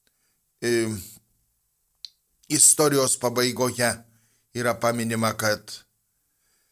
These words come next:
e, Kainui gali būti atleisti septyni kartai, bet mes, e, dažniausiai net septyniasdešimt septynis kartus prakeikiam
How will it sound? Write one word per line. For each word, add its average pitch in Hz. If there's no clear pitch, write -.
e, 110
Kainui 143
gali 151
būti 139
atleisti 123
septyni 117
kartai, 101
bet 117
mes, 170
e, 143
dažniausiai 139
net 127
septyniasdešimt 123
septynis 110
kartus -
prakeikiam 120